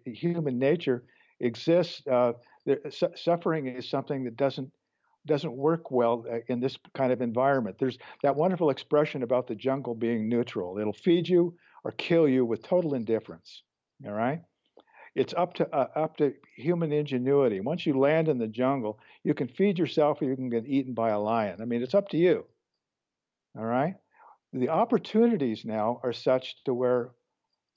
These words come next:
there's never been greater opportunities. So the psychology of the mind, I, I was listening to your first po-, podcast and you were talking about, uh, Jordan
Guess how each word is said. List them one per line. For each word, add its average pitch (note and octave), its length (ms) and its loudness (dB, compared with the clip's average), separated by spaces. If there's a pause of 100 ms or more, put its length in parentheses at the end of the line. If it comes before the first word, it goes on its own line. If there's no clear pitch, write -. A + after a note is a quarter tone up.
(100)
there's C#3+ 200 0
never F#3 300 2
been D#3+ 320 0
greater B2 400 2
opportunities. B2 920 -2 (680)
So D3 240 2
the C3+ 100 -2
psychology E3+ 720 2
of D#3 80 4
the C3+ 100 -2
mind, C#3 360 -2
I, B2 140 0 (120)
I B2 60 0
was B2+ 180 -4
listening D3 320 -2
to B2+ 60 -6
your A2+ 120 0
first C#3 320 0 (220)
po-, B2 140 -6 (100)
podcast A2+ 540 0
and - 80 -8
you G#2+ 80 -4
were G#2 40 -6
talking A2+ 320 -2
about, G#2+ 260 0 (280)
uh, A2+ 140 2
Jordan A#2+ 440 2